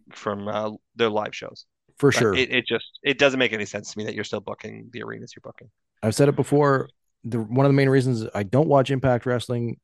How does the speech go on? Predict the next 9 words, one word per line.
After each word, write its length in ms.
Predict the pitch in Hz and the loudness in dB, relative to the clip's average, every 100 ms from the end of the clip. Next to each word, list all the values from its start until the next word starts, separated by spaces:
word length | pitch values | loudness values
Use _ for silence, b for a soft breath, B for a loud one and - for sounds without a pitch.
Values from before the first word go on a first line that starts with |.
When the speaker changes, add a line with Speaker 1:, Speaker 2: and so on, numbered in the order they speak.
| - | -2
Speaker 2:
is 320 | 104 104 95 | 0 2 0
because 340 | 104 - 101 | -6 -4 -2
I 60 | 98 | -2
feel 160 | 113 | 0
like 120 | 104 104 | 0 0
I'm 100 | 98 | 0
watching 260 | 95 98 | -2 -2
covid 320 | - 120 117 | 0 0 0
wrestling. 580 | 113 110 - 104 104 98 | 0 -2 -2 -6 -6 -6